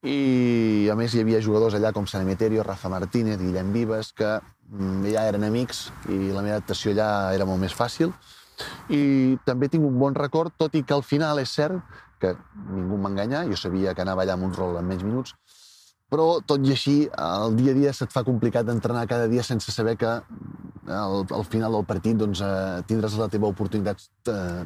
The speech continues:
per jugar, no? Per tant, en aquest aspecte, al final ho vaig passar més malament del que em pensava que ho podia passar.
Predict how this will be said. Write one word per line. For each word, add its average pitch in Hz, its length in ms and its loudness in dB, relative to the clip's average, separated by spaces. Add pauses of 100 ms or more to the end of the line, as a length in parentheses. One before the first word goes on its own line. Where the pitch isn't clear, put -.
per 98 160 -4
jugar, 95 320 -2
no? 104 100 -4
Per 117 160 -2
tant, 113 220 0 (400)
en 104 160 -4
aquest 110 160 -2
aspecte, 120 320 -2
al 113 80 2
final 110 240 0
ho 104 80 2
vaig 101 160 -4
passar 101 240 -2
més 104 160 0
malament 107 220 0
del 113 100 2
que 107 80 -2
em 90 80 -4
pensava 98 400 -4
que 92 80 -4
ho 85 80 -4
podia 85 300 -6
passar. - 180 -20